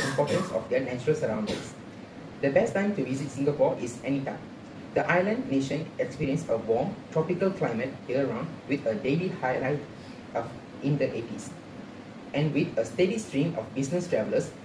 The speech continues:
the city hotels are seldom at a loss of occupants and maintain a reasonable high room rates. Diversity is Singapore's crowning jewel. Not only the forty percent of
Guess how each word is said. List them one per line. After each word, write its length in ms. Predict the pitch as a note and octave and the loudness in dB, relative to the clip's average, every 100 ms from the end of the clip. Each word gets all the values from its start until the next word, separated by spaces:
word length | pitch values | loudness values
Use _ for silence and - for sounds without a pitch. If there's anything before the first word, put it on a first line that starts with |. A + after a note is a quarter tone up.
| - | -4
the 80 | C#3 | 2
city 300 | G3+ - D4+ - | 2 2 0 2
hotels 340 | C#3 C3+ C3 - | 4 4 2 0
are 60 | A2+ | -6
seldom 440 | - D#3 E3 F#3+ G#2+ | 0 2 4 4 2
at 140 | G#2+ | 0
a 120 | A2+ | 0
loss 240 | A2 D3 - - - | 2 0 0 -12 -8
of 80 | - - | -8 -4
occupants 460 | - C#3+ C3+ E3+ - | -4 -2 0 0 -2
and 160 | A#2+ A2+ | -4 0
maintain 360 | C#3 C#3+ E3+ | 0 0 0
a 60 | A2+ | 0
reasonable 440 | B2+ C#3 C#3+ E3 D#3+ | 0 2 2 2 0
high 280 | C3 C#3+ E3 - - | 0 2 0 -4 -4
room 160 | B2+ | -2
rates. 340 | A2+ - - - - - - - - - | -2 -6 -10 -16 -16 -16 -14 -14 -6 4
Diversity 640 | C#3 F3 B3+ - - - - - - | 6 6 2 -4 -8 -10 -10 -12 -8
is 180 | C#3 - | -8 -8
Singapore's 440 | - F#3 F3 F3 - | -6 -2 4 4 4
crowning 440 | D3 C#3+ C#3+ C#3 | -2 2 2 2
jewel. 220 | A#2 G#2 - - - - - | 0 0 -6 -16 -16 -16 -2
Not 180 | G3 A3 | -2 2
only 220 | D#3+ E3 | 4 4
the 140 | - | 2
forty 260 | - E3+ F#3+ | 2 2 4
percent 420 | E3 D3 C3 - | 2 4 2 -2
of 120 | - | -6